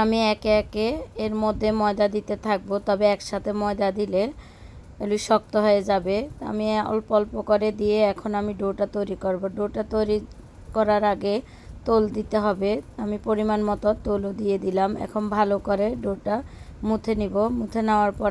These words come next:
আমার ডোটা রেডি হয়ে গেছে। এখন আমি এই ডোটাকে প্রায় দুই ঘন্টার জন্য রেস্টে রেখে দিব। দুই ঘন্টা পরে দেখুন ডোটা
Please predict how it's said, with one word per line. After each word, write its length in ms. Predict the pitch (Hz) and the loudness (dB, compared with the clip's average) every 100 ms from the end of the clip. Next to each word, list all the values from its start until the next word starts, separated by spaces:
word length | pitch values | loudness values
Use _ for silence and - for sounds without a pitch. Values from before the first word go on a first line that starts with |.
| 202 | 2
আমার 160 | 202 196 | 0 -2
ডোটা 220 | 202 214 202 | -2 0 0
রেডি 200 | 202 208 214 | 0 -2 0
হয়ে 160 | 208 196 190 | 2 0 -2
গেছে। 280 | 175 196 220 - - - - - - | -6 -4 -6 -8 -16 -14 -14 -4 -2
এখন 200 | 214 233 220 | 0 2 2
আমি 140 | 220 220 214 | 2 2 2
এই 60 | 214 208 | 2 2
ডোটাকে 560 | 208 - 214 202 202 214 320 - - - - | -2 0 0 0 0 0 -2 -10 -14 -14 2
প্রায় 320 | 214 208 208 208 190 | 6 6 6 2 0
দুই 160 | 220 214 202 | 0 0 -2
ঘন্টার 360 | 220 202 208 208 | -4 0 -2 0
জন্য 240 | 214 196 190 208 226 202 | -2 0 0 -2 -2 -2
রেস্টে 420 | 202 190 - 208 202 | -4 -4 -6 -4 -2
রেখে 240 | 196 - 202 190 | -4 -4 -4 -2
দিব। 160 | 185 185 233 311 - - - - - - - - - - - | 0 0 0 -2 -16 -20 -20 -20 -20 -20 -20 -18 -16 -6 0
দুই 120 | 220 233 220 | 2 4 4
ঘন্টা 300 | 220 214 220 226 | 2 2 2 4
পরে 300 | 208 202 208 285 - - - - - 208 | 2 4 2 0 -8 -20 -20 -20 -10 -2
দেখুন 300 | 220 - 214 226 294 302 - - 226 190 | -2 0 -2 -2 -4 -10 -14 -12 -8 -2
ডোটা 420 | 226 214 214 | 2 2 4